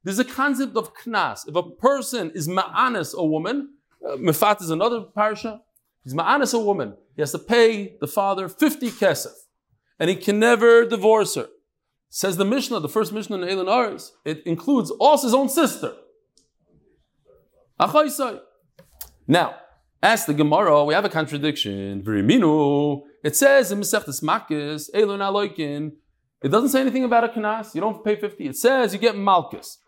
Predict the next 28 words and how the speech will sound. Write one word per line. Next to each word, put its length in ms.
Habal 380
achoisai. 400
It's 160
in 120
the 100
same 440
exact 600
order 380
as 140
our 240
Mishnah. 360
Habal 380
achoisai 400
and 80
his 140
own 200
sister. 440
Val 280
achois 380
aviv 420
and 140
his 160
father's 640
sister's 480
aunt 320
from 220
his 160
father. 420